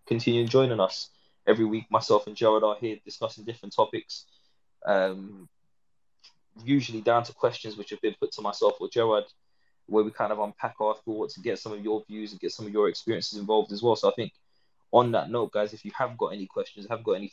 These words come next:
topics you'd like to hear discussed on the show, please do let us know. Um, we are here every week. Um,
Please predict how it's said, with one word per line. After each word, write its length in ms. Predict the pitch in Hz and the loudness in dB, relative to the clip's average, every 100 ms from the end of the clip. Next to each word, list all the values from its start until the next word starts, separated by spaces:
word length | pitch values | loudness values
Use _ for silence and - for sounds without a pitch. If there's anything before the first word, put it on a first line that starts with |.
| - | -2
topics 320 | 107 - 92 | -2 -2 -8
you'd 100 | 98 | -2
like 140 | 101 - | -2 -2
to 100 | 98 | -4
hear 100 | 107 | -4
discussed 400 | 101 - 95 - | -4 -8 -10 -6
on 100 | 104 | -8
the 60 | 95 | -6
show, 240 | - 107 | 0 0
please 320 | - 117 113 | 0 -6 -8
do 120 | - 104 | -4 -6
let 120 | - | -6
us 160 | - | -10
know. 280 | 104 113 143 - _ _ _ _ _ | 0 0 0 -6 _ _ _ _ _
Um, 340 | 101 98 95 101 _ - | 6 6 4 -4 _ -8
we 100 | 104 | 4
are 180 | 110 107 | 6 6
here 220 | 120 95 | 4 -4
every 180 | 107 104 | -4 -8
week. 300 | 101 117 - - - _ | -8 -8 -8 -20 -20 _
Um, 500 | 101 104 101 95 87 | -6 -4 -4 -6 -14